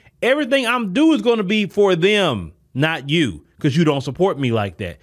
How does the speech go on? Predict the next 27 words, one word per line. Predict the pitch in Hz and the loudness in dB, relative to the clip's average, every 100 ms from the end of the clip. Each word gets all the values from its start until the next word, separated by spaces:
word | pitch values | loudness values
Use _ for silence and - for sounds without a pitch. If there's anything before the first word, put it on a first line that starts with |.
| _ | _
You | 127 | 0
never | 135 165 165 | 2 2 0
have, | 160 151 139 135 131 | -2 -2 -4 -6 -6
and | 135 131 | -6 -4
you | 139 | -2
never | 135 135 | -2 -2
will. | 139 147 147 | 0 2 2
And | 180 190 | 0 -2
that's | 170 - | -2 -4
fine | - 269 277 185 | -2 0 0 -2
because | 160 185 - | -2 -4 -4
I | 247 | -4
got | 220 294 254 | -4 -6 -6
my | 208 165 - - | -6 -6 -10 -8
community. | 165 151 113 71 _ _ _ _ _ _ _ _ - | -4 -2 -4 -8 _ _ _ _ _ _ _ _ -6
Now, | 233 170 | -4 -2
I | 156 330 | -2 0
meet | 330 | 0
people | 240 262 | 2 2
of | 196 | 0
all | 175 247 339 | 2 2 2
communities | - 208 196 143 107 | 2 0 2 2 0
that | 110 185 | -2 0
enjoy | 170 131 151 185 180 | 0 0 2 2 2
what | 139 156 | 0 0
we | 160 190 | -2 -2
do. | 226 311 90 | -2 -2 -4